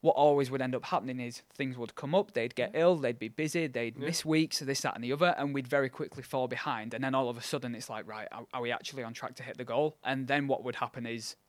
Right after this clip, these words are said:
Speaker 1: eight, twelve weeks down the line, we've fallen behind, and then it's like, "Shit, now we have to make it
Speaker 2: Now we need
Speaker 1: harder,"
Speaker 2: to ramp things
Speaker 1: when,
Speaker 2: up.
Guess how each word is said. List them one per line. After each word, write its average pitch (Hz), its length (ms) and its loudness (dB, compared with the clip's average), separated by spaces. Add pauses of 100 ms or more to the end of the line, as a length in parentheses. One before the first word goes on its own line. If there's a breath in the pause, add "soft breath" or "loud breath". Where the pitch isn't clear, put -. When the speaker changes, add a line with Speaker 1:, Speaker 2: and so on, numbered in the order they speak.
(160)
Speaker 1:
eight, 131 200 -4
twelve 131 280 -4
weeks 127 160 -6
down 123 160 -2
the 113 80 -8
line, 120 260 -2
we've 127 160 -2
fallen 120 320 -4
behind, 123 380 -2
and 123 100 -4
then 120 100 -6
it's 113 120 -8
like, 113 160 -6
"Shit, - 200 -10 (360)
now 120 200 -4
we 127 120 -2
have 117 120 -6
to 120 80 -10
make 113 140 -8
it 127 60 -4
Speaker 2:
Now 107 140 6
we - 20 4
need 127 60 4
Speaker 1:
harder," 151 180 2
Speaker 2:
to 107 100 -6
ramp 101 260 0
things 104 200 -2
Speaker 1:
when, 117 120 0
Speaker 2:
up. 107 100 0